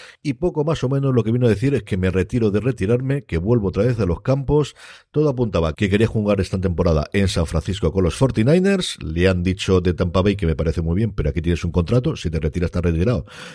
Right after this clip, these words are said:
pero si te vuelves a jugar te vienes aquí", así que por ahora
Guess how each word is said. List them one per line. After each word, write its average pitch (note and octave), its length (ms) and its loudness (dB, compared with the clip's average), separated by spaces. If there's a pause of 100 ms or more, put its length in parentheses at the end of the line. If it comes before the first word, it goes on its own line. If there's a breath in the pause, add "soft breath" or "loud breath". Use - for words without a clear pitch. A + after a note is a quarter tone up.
(140 loud breath)
pero D#2+ 140 2
si D#2+ 100 -2
te D2+ 80 0
vuelves E2+ 300 4
a F2 40 2
jugar G2 240 2
te E2+ 80 -2
vienes E2+ 240 2
aquí", B2+ 300 -2 (420 loud breath)
así - 200 -8
que G2+ 100 0
por E2 160 0
ahora G2 320 2